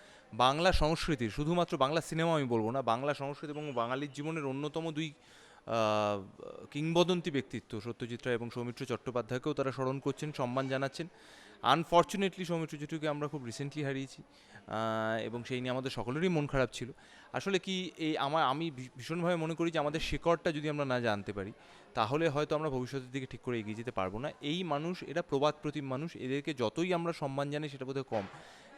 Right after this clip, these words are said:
তাহলেও এদেরকে, আহ, শ্রদ্ধা জানাতে পেরে actually সেটা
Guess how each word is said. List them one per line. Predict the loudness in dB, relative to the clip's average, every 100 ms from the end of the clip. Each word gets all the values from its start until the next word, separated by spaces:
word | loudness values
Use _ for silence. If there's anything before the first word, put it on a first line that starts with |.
| -2
তাহলেও | 6 6 8 8 6
এদেরকে, | 4 2 2 4 2 2
আহ, | -8 -16 0 4 6 6 4
শ্রদ্ধা | 0 4 8
জানাতে | 8 8 6 4
পেরে | 6 4 2
actually | -2 -4 -4
সেটা | 0 0